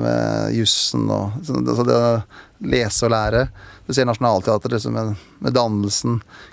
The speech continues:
kulturen, og du ser, eh, utøvende makt, da, eller i prinsippet, da, eh, med Slottet og der regjeringen er. Og de som har te-, tenkt ut det her,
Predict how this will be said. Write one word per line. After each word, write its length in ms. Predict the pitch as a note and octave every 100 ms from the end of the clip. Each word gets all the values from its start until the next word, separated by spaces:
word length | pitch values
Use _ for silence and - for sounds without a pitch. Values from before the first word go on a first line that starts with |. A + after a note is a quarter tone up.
| -
kulturen, 540 | A#2+ G#2 A#2 A#2+ B2+ - - - -
og 100 | -
du 60 | B2+
ser, 300 | - B2+ B2
eh, 220 | A#2+ A2+ A#2
utøvende 360 | A#2 A#2 A#2 B2
makt, 220 | B2+ - -
da, 120 | C3
eller 320 | A#2+ A#2 A2+ A2 F2+
i 60 | -
prinsippet, 380 | B2 - G#2+ -
da, 380 | G#2 - - C3
eh, 880 | A#2+ A#2+ A#2 A#2+ A#2 A#2 A2+ A2+ A2
med 140 | A2+
Slottet 300 | G#2+ - -
og 60 | A2
der 100 | G#2+
regjeringen 320 | G#2+ G2+ A2
er. 200 | A2 C3 - - - - - - - - -
Og 80 | C3+
de 80 | C3+
som 80 | D3
har 60 | -
te-, 160 | D3
tenkt 460 | - F3+ C#3 A2 -
ut 80 | D#3
det 120 | F#3+
her, 160 | A3+